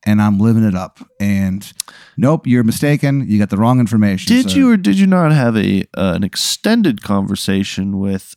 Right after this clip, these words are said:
Speaker 2: uh, the sorcerer of San Antonio?
Speaker 1: I did. I absolutely did. We had a
Speaker 2: What did you
Speaker 1: conversa-
Speaker 2: guys talk about?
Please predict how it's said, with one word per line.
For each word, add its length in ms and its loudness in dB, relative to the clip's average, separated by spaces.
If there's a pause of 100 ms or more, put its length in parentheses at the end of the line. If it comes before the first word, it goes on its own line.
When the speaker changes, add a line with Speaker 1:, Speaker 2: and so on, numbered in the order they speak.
(140)
Speaker 2:
uh, 300 -8 (260)
the 60 -10
sorcerer 560 0
of 100 -2
San 320 0
Antonio? 500 -6
Speaker 1:
I 100 0
did. 320 -2
I 120 0
absolutely 460 0
did. 320 -2
We 100 0
had 140 2
a 100 -2 (220)
Speaker 2:
What 80 4
did 100 2
you 80 4
Speaker 1:
conversa- 60 2
Speaker 2:
guys 260 2
talk 300 0
about? 260 -4